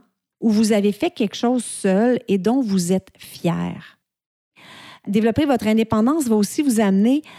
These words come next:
la réflexion, « Qu'est-ce que j'aime ? » Donc, arrêtez-vous puis demandez-vous, « Qu'est-ce que j'aime ? Qu'est-ce que j'aime faire ? Qu'est-ce que j'aime voir ? Qu'est-ce que j'aime manger ? C'est quoi mes goûts ? C'est quoi mes passions ? » OK ? Donc, faites une liste de ça et ça, ça va vous aider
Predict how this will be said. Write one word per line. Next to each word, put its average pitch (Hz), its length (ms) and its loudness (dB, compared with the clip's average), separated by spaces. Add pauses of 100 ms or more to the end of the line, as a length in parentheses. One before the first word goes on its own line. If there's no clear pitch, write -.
(140)
la 196 140 2
réflexion, « 220 800 -2 (340)
Qu'est-ce 349 400 -4
que 190 240 -2
j'aime ? » 170 540 -2
Donc, 190 180 -2
arrêtez-vous 277 480 -2
puis - 140 -2
demandez-vous, « 226 500 0
Qu'est-ce - 280 -8
que 190 140 -2
j'aime ? 170 500 -2
Qu'est-ce - 180 -6
que 180 80 0
j'aime 175 220 -2
faire ? 277 500 -6
Qu'est-ce 175 180 -6
que 175 80 -2
j'aime 180 220 -2
voir ? 202 420 -2
Qu'est-ce - 180 -8
que 180 80 -2
j'aime 175 200 -2
manger ? 180 580 0 (460)
C'est - 160 -2
quoi 294 140 0
mes 254 200 2
goûts ? 233 360 0 (920)
C'est - 160 -4
quoi 277 120 0
mes 311 120 2
passions ? » 277 600 -2 (760)
OK ? 190 260 0
Donc, 240 200 2
faites - 280 -2
une 226 180 2
liste 226 580 0
de 190 140 2
ça 247 320 -2 (380)
et 208 100 0
ça, 302 180 -2
ça 320 160 -2
va 196 100 0
vous 190 280 0
aider 190 440 0